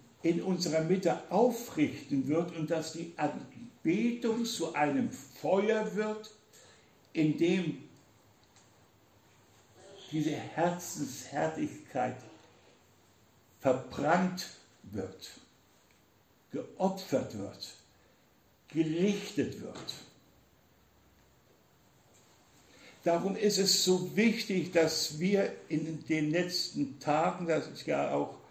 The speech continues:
in den letzten Tagen, in denen wir sind, insgesamt so,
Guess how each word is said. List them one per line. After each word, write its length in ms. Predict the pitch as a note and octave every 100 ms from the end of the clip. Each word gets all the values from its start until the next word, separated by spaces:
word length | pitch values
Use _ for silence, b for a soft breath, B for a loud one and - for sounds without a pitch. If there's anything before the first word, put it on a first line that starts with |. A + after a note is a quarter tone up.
| B B B
in 80 | B2+
den 80 | C3
letzten 440 | C3+ - - B2
Tagen, 360 | B2 B2+ B2+ C3
in 60 | A#2+
denen 200 | C3+ A#2+
wir 140 | A#2
sind, 260 | A#2 C#3+ -
insgesamt 720 | A#2 - A2+ A#2+ C3 E3 F3+
so, 420 | - F3 F#3